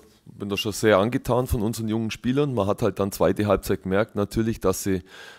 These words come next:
dass sie keinen so guten Rhythmus haben. Ebenso halt der Gegner auch. Ich weiß, dass, dass da auch, äh, kein so guter Rhythmus da ist. Die, die Kräfte ließen ein bisschen nach, aber wenn ich jetzt, äh, zum Beispiel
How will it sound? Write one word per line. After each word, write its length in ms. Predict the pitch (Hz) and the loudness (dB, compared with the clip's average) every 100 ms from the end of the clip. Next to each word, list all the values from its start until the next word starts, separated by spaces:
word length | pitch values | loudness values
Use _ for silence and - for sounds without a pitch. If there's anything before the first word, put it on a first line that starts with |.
| _ | _
dass 180 | - 90 | -2 -2
sie 80 | 101 | -2
keinen 240 | - 98 101 | -2 -2 0
so 100 | 107 | -4
guten 260 | 98 95 | -4 -2
Rhythmus 380 | 95 120 123 110 | 0 0 -2 -2
haben. 360 | 101 104 117 107 - - - - | 2 2 0 -8 -14 -20 -20 -6
Ebenso 400 | 95 101 98 95 | -2 -2 0 0
halt 160 | 95 90 | 0 0
der 60 | |
Gegner 340 | 87 95 101 85 | -2 -2 -2 -2
auch. 220 | 80 113 | 2 2
Ich 160 | 104 87 | 2 0
weiß, 260 | 87 101 | 0 0
dass, 240 | - 95 - | -2 -6 -4
dass 200 | 90 - | -8 0
da 100 | 92 | 4
auch, 380 | 85 101 104 - | 6 6 4 0
äh, 140 | 92 - - - - - _ - | -2 -4 -14 -16 -14 -16 _ -12
kein 180 | - 95 | -4 -4
so 160 | - 104 | -4 -6
guter 220 | 101 98 | 0 4
Rhythmus 320 | 104 98 117 - | 2 2 -4 0
da 220 | 90 101 | 2 2
ist. 220 | 110 - - - - _ _ _ | 0 -4 -18 -20 -20 _ _ _
Die, 120 | - 185 | -8 -6
die 120 | - | -2
Kräfte 340 | 190 214 - | 0 0 -2
ließen 240 | 101 104 104 | -4 -2 -4
ein 80 | |
bisschen 320 | 104 92 98 87 | -4 -6 -6 -2
nach, 340 | 90 107 98 | 0 0 0
aber 240 | 90 92 | -4 -2
wenn 120 | 95 98 | -2 -2
ich 80 | |
jetzt, 280 | 101 92 - | -4 -6 -6
äh, 240 | 95 90 87 | -2 -2 -4
zum 140 | 92 | -4
Beispiel 480 | 90 92 - 95 | -4 -4 -4 -4